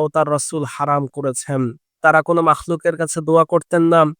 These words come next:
কোনো ফেরেস্তা কিংবা জিন কিংবা কোনো মানব অথবা কোনো নবী বা নবী ভিন্ন অন্য কারো কাছেও দোয়া করতেন না।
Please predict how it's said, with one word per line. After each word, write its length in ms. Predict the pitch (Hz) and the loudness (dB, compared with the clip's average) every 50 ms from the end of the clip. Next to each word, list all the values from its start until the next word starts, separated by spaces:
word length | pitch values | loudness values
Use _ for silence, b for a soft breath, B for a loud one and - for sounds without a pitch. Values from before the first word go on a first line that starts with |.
| B B B B | B B B B
কোনো 180 | - 165 165 160 | -4 -2 0 0
ফেরেস্তা 520 | 147 - 170 170 170 165 151 - - 180 165 147 | 0 -2 -2 -2 0 -2 -2 -4 -4 -4 -4 -2
কিংবা 320 | 175 170 165 165 160 160 | -2 -2 -2 0 0 -2
জিন 280 | 156 147 156 170 175 170 160 | -2 0 0 2 2 2 0
কিংবা 320 | - 160 165 165 165 160 156 | -2 -4 -6 -4 -2 -4 -4
কোনো 220 | - - 170 165 156 | -2 -2 -2 0 2
মানব 380 | 151 147 151 165 170 170 165 151 - _ _ _ - | 2 2 4 4 4 4 4 2 0 _ _ _ -4
অথবা 320 | 156 - - 175 175 170 | -4 -4 -2 -2 -2 -2
কোনো 240 | 156 - 170 165 160 156 | 0 0 0 0 0 2
নবী 360 | 156 160 165 156 165 165 160 147 147 _ | 2 0 0 2 0 0 -2 -2 -4 _
বা 100 | 165 156 151 151 156 | -2 0 0 2 2
নবী 200 | 160 160 190 185 | 2 2 2 2
ভিন্ন 300 | 160 156 180 175 170 160 156 156 110 | 2 0 -2 0 0 0 0 -2 -2
অন্য 260 | 143 175 170 170 165 160 156 - | -2 -2 -2 0 -2 -2 -4 0
কারো 200 | - 147 151 156 151 | 0 0 2 0 0
কাছেও 380 | - 160 147 - - - 165 151 | -2 -4 -4 -4 -6 -6 -8 -6
দোয়া 220 | 139 156 151 147 | -4 -4 -4 -4
করতেন 400 | - - 147 - - - 151 143 139 139 | -4 -6 -10 -10 -6 -4 -4 -2 0 0
না। 100 | 135 131 | 0 0